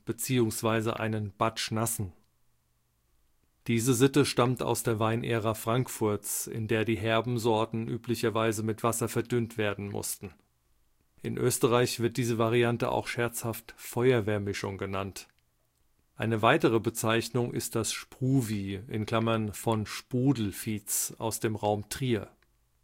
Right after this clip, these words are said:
Ebenfalls verbreitet ist der süß gespritzte, in Klammern selten auch süßer genannt, aber nicht zu verwechseln mit dem nur zur Erntezeit erhältlichen frisch gepressten Süßen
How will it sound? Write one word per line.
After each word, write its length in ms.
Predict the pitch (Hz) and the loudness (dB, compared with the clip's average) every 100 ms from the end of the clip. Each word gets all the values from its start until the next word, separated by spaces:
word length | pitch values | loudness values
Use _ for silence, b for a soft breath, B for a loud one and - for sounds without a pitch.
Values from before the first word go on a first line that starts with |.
| _ _ _ _ _ _ _ _ - | _ _ _ _ _ _ _ _ -6
Ebenfalls 680 | 127 117 131 - 127 135 - | -2 0 0 2 2 2 0
verbreitet 680 | 131 123 113 123 139 131 - | 0 2 4 4 4 0 0
ist 400 | 139 - - - | -2 -4 -6 -2
der 80 | 110 | -2
süß 460 | 104 120 156 - | 0 0 0 0
gespritzte, 880 | 117 - - 98 101 - - 101 98 | -2 -4 -4 -4 -4 -4 -2 -4 -2
in 160 | 110 - | -6 -2
Klammern 480 | 113 113 110 104 127 | 0 2 0 -2 -4
selten 540 | 107 117 120 117 117 | 0 4 4 4 0
auch 200 | 113 107 | 0 -2
süßer 500 | - 120 139 - 107 | -2 2 2 4 2
genannt, 500 | 107 104 110 135 - - _ | 2 0 2 2 0 -10 _
aber 360 | 113 113 117 - | 0 2 0 0
nicht 260 | 131 - | -2 -2
zu 80 | - | -4
verwechseln 640 | - 120 127 - 131 120 | -2 2 2 2 2 2
mit 160 | 117 120 | 2 2
dem 200 | 117 113 | 0 2
nur 200 | 117 120 | 0 0
zur 180 | - 110 | -2 -2
Erntezeit 840 | 117 123 117 117 - 117 113 113 | 0 0 2 0 0 2 2 0
erhältlichen 760 | 117 104 120 120 117 113 113 110 | -4 2 2 2 2 -2 0 -6
frisch 420 | - 127 123 - | 0 2 2 0
gepressten 680 | 101 - 107 95 - 107 98 | -6 -4 -4 -4 -6 -6 -6
Süßen 600 | 107 107 - 110 95 | -4 -2 -2 -4 -6